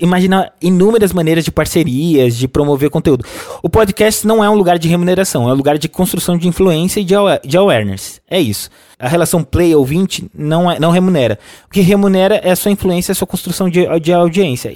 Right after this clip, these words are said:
Isso você faz com qualidade, trabalho, longo prazo, planejamento. E aí o recurso vai correr atrás de você, porque você é um player influente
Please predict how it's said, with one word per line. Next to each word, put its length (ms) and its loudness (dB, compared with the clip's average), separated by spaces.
Isso 200 -2
você 200 0
faz 240 0
com 220 0
qualidade, 680 0
trabalho, 680 2
longo 220 -2
prazo, 360 0
planejamento. 720 -2
E 720 2
aí 420 2
o 100 4
recurso 440 -2
vai 100 0
correr 160 0
atrás 220 0
de 60 -2
você, 340 -2
porque 220 -6
você 200 0
é 40 4
um 40 0
player 320 2
influente 720 -4